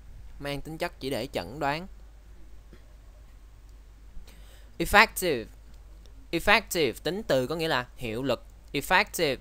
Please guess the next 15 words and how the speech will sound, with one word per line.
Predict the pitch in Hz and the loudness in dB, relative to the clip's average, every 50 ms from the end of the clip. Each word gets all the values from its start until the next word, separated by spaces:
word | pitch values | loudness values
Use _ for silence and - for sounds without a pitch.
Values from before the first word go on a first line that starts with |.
| - | -6
hiệu | - 123 104 98 113 | -10 -8 -6 -4 -2
lực. | 127 120 110 - - - - - - - - - - - - - - - - - - - - - | 0 0 -2 -2 -6 -14 -14 -12 -12 -12 -14 -16 -18 -18 -18 -18 -18 -18 -18 -18 -18 -18 -12 -4
Và | 120 127 | 0 2
đồng | 127 123 123 127 | 2 2 2 2
nghĩa | 120 117 123 | 0 0 0
với | 143 165 | 0 0
nó | 175 180 | -2 -2
chúng | 175 180 175 | -2 0 0
ta | 160 151 | 0 0
có | 165 165 | -2 -2
cụm | - - 120 110 123 | -2 0 0 0 0
từ | - - 123 113 110 101 - - - - - | 0 0 2 2 2 0 -4 -12 -16 -8 0
be | 165 196 | 2 4
in | 202 190 165 185 185 165 | 4 4 4 2 0 0
effect. | - 139 127 - - 175 156 - - - - - - - | -2 -4 -2 2 4 4 4 2 0 -6 -8 -8 -6 -6